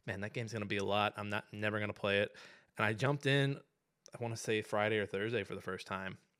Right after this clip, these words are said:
And I'm fucking rolling with it. Uh, and, uh, just, I really loved Hades a few years, or two years ago, three years ago now. So,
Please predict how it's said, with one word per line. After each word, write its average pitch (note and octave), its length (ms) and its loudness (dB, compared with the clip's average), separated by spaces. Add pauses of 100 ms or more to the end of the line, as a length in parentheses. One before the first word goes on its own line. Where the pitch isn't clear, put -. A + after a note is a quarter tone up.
(100)
And A2 120 0
I'm C#3 200 0
fucking B2+ 320 -4
rolling A#2 460 2
with G#2 220 -4
it. G2+ 160 -4 (440)
Uh, A#2 220 0
and, C#3 140 -2
uh, - 40 -6 (320)
just, - 400 -2 (320)
I C3+ 120 0
really C#3 300 6
loved C3 260 4
Hades A#2+ 560 -2
a C3 40 -6
few C3 180 -4
years, C3 260 -2
or A#2 140 2
two - 180 -6
years C3 180 0
ago, C#3 240 0
three C3+ 220 -4
years C3+ 160 0
ago C#3 160 0
now. D3 240 0 (840)
So, A2 420 4